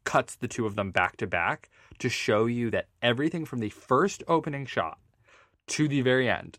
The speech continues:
is literally, there's not a single shot in this music video that isn't a shot from Lost in Translation originally. And not a suggestion that it's the same shot. Like, they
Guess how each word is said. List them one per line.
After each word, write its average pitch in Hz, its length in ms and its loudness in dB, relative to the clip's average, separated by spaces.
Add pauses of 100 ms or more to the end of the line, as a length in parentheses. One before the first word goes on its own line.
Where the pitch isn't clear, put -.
(260)
is 117 280 0
literally, 135 640 4
there's 127 180 6
not 131 140 2
a 127 60 -2
single 139 320 -2
shot 131 220 2
in 127 80 -2
this 113 180 -8
music 101 240 -4
video 90 280 -6
that 90 120 -6 (140)
isn't 147 320 0
a 120 100 -4
shot - 500 -2
from 104 560 2
Lost 104 240 2
in 110 80 -8
Translation 95 440 -4
originally. 90 460 -8 (440)
And 127 140 0
not 180 160 4
a 254 60 -2
suggestion - 1000 -2
that 113 120 2
it's - 120 -4
the - 80 -12
same 101 240 -4
shot. 90 360 -2 (360)
Like, 151 380 2
they 131 300 4